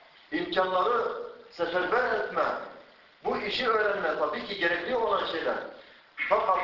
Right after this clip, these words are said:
zafer Allah'ın elindedir, dilediğine verir. Hazreti Ömer bir gün ordusuna şunu söylüyor.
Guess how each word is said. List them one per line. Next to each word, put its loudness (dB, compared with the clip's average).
zafer 2
Allah'ın 2
elindedir, 0
dilediğine 0
verir. -4
Hazreti 2
Ömer 2
bir 0
gün 0
ordusuna 0
şunu -2
söylüyor. -4